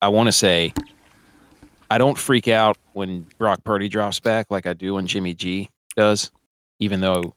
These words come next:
I love Jimmy G. <laughs> So from the, from that game,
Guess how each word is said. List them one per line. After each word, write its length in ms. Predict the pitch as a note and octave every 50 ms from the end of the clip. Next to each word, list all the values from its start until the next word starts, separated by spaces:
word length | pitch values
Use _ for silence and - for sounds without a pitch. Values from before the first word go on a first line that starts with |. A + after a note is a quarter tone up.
| _ _ -
I 100 | F#2+ F#2
love 200 | F2+ F2+ E2+ -
Jimmy 240 | - F#2 F2+ F2
G. 260 | E2+ - F2+ E2 - - _ _ _ - - - _ _ _ _ _ _ _ _ -
<laughs> 80 | - - _ _ _ _ - - - _ _ - D3+ - _ _ _ _ _ _ _ _ _ _ _ _ _ _ _ _ -
So 360 | - G2+ F2+ F2+ E2+ E2+ D#2 _ _ - - - _ _ _ _ _ _ - - - - -
from 180 | - C3 B2 A#2+
the, 160 | A#2 G#2+ - _
from 260 | - - C#3 C3+ C3
that 220 | B2 A2 G2 -
game, 460 | - G#2+ G#2 G#2 G#2+ G#2+ G#2 G#2+ G#2